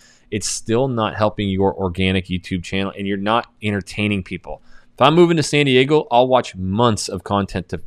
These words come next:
to make my decision, not a thirty-second video, right? So the only way maybe I would try leveraging YouTube Shorts is that,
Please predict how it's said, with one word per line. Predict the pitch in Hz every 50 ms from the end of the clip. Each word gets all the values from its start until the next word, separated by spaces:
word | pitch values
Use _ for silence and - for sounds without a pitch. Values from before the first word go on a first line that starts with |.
| -
to | - 104
make | 101 98 104 101 90
my | 95 98
decision, | 95 92 87 - - 104 101 90 87 85 85
not | 87 95 107 117
a | 120
thirty-second | 110 - - 110 107 107 104 98 - - 101 95 - 95 90
video, | 87 95 90 87 85 80
right? | 82 85 87 90 90
So | - - 104 95 92 _ _ _ _ _ _ _ _ _ -
the | 120 127 143
only | - 160 160 175 190 196
way | 180 165 160 156 156
maybe | 135 123 123 127 131 127 120
I | 117
would | 113 101 -
try | - - 107 104
leveraging | 98 92 92 95 98 117 110 104 117 120 120 - - _ _ 104
YouTube | 104 113 110 - - 123 110
Shorts | - - 127 127 131 139 135 -
is | - 98 92
that, | 98 98 95 -